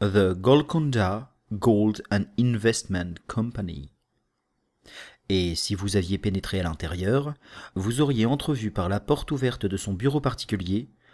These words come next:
monsieur le secrétaire et trésorier Buckingham Skinner, vêtu de noir corbeau et sous-vêtu de blanc lilial, avec son chapeau haut de forme à portée de la main. Personne encore n'a jamais vu Buck s'éloigner de son chapeau de plus d'un demi-yard.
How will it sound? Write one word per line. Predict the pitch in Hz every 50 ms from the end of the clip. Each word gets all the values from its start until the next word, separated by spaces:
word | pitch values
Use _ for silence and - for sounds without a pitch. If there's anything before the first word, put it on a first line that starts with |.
| -
monsieur | - 107 110 120 123 123 - - 104 95
le | 87 87
secrétaire | 80 - - - 143 - - 143 131 - 120 107 98 87
et | 92
trésorier | 90 - - 139 131 - 123 104 107 98 104 123 135 - - - _ _ _ -
Buckingham | - 98 113 151 156 - 175 165 156 156 160 156 156 156
Skinner, | - - - - 160 143 110 92 85 80 65 64 - - _ _ _ _ _ _ _ _ _ -
vêtu | 95 90 104 113 - - 107
de | 95 98
noir | 95 95 98 98 90 - -
corbeau | - 131 120 110 104 101 110 131 - - _ _ - - - - - -
et | - 104 98
sous-vêtu | - - - - 156 143 127 135 131 - - 147 151
de | 131 117
blanc | 101 98 107 123 135 139
lilial, | 139 123 113 98 92 90 92 87 78 80 80 78 73 - - - - - - - - -
avec | 98 95 101 98
son | - - 107
chapeau | 101 - 127 113 - 120 117
haut | 113
de | 107
forme | - - - 139 135 127
à | 110 101
portée | - - 135 135 - - 131
de | 113 101 104
la | 98 90
main. | 85 85 82 78 71 69 _ _ _ _ _ _ _ _ _ _ _ _ _ _ _ _ - _
Personne | - 131 123 - - - 110 101
encore | 95 90 - - 135 127 117
n'a | 101
jamais | 95 98 101 95 101
vu | 92 98 101
Buck | 95 101 131 135 -
s'éloigner | - 107 90 92 98 92 107
de | 110 -
son | - 98 95
chapeau | 87 - 92 - - 143 143
de | - 107
plus | 92 - - -
d'un | 117 113 107
demi-yard. | 101 95 95 95 92 92 87 80 78 - 78 80 78